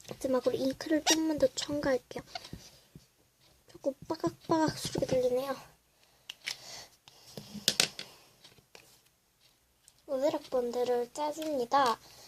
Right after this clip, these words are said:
그러니까 댓글에 보니까 이거 뭐 화학 제품이라고 많이 하면 안 좋으실 것 같네요, 여러분들.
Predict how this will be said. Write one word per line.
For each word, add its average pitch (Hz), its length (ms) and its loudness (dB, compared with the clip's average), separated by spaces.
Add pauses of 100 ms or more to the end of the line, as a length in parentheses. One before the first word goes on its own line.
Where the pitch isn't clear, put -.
(140)
그러니까 - 160 -6
댓글에 277 600 4
보니까 269 600 0
이거 247 340 6
뭐 240 160 12
화학 359 320 6
제품이라고 277 680 4
많이 247 280 6
하면 302 240 6
안 226 140 4
좋으실 285 440 4
것 277 100 2
같네요, 254 640 6
여러분들. 220 960 8